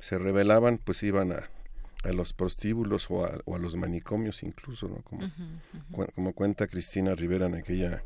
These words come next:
Speaker 1: en aquella novela que se llama Nadie me verá llorar, ¿no?
Speaker 2: Sí.
Speaker 1: Pero ahora, eh,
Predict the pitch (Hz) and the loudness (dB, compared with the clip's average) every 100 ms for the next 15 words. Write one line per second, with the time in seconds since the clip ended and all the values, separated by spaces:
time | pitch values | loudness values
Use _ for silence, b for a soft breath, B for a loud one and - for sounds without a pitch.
0 | b b b b b - 90 85 - 90 | b b b b b -6 -2 -2 -2 -2
1 | 90 87 80 - 87 87 90 - 92 92 | -2 -2 -4 -4 -2 -2 -2 -2 0 2
2 | 92 90 85 85 87 90 90 95 101 - | 2 2 0 -2 -2 0 2 2 2 -2
3 | 101 - - b b b b - 101 113 | -6 -6 -10 b b b b 0 6 8
4 | 131 110 90 | 8 6 0